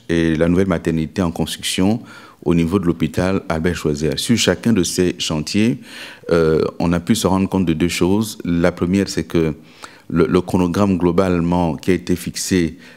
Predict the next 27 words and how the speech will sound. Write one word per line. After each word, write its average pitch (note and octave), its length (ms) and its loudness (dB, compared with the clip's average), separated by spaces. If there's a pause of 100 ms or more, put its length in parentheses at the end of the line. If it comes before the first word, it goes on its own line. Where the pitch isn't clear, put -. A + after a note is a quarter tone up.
(220)
euh, D#2+ 400 2
est - 80 -2
suivi, F2+ 640 0 (520)
quoi F#2+ 180 4
qu'il F#2 240 0
y F2+ 120 4
ait F#2+ 40 4
un F#2 60 0
certain F2 260 -2
nombre F2+ 160 0
de E2 60 2
soucis - 380 -4
liés E2 520 0 (260)
par E2 140 0
endroit, D#2+ 580 0 (440)
euh, D2+ 540 2
aux E2+ 180 0
intempéries, D#2+ 640 0
mais F2 120 2
également F2 680 0
aux D#2+ 340 2
problèmes F2+ 380 0
de E2 80 2
règlement, E2+ 720 2 (440)
euh, D#2+ 120 2
des E2 180 2
entreprises E2+ 500 2